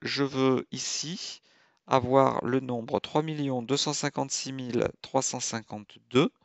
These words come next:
au millier le plus proche, c'est-à-dire obtenir trois millions deux cent cinquante-six mille. Eh bien, c'est aussi un arrondi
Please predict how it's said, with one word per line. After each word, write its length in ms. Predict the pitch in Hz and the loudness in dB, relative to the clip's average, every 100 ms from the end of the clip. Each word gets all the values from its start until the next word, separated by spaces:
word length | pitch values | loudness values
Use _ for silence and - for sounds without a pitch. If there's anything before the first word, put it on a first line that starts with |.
| _ _ _ _ | _ _ _ _
au 140 | 117 113 | -2 -2
millier 500 | 120 147 156 185 214 | -2 -6 -2 2 2
le 120 | 170 | 2
plus 140 | - | 0
proche, 580 | - - 101 - - - _ _ _ | -8 -4 -2 -2 -6 -10 _ _ _
c'est-à-dire 640 | _ - 95 107 120 165 185 | _ 0 0 0 -2 0 2
obtenir 420 | - - 110 160 | -2 -4 -4 -4
trois 280 | - - 131 | -6 -6 -4
millions 380 | 127 127 131 185 - - | -4 -4 -4 -4 -10 2
deux 160 | 175 | 4
cent 180 | 180 160 | 4 0
cinquante-six 600 | - 131 - 117 - - | -4 -6 -4 -4 -4 -4
mille. 220 | - 57 - _ _ _ _ _ _ _ _ - | -10 -14 -20 _ _ _ _ _ _ _ _ -10
Eh 60 | |
bien, 300 | 113 104 95 - _ - | 0 2 2 -2 _ -12
c'est 420 | - - 123 - | -8 0 2 2
aussi 460 | 123 123 - - 120 | 0 2 2 0 -6
un 180 | - 101 | -6 -6
arrondi 480 | 104 101 92 101 185 | -6 -10 -16 -16 -18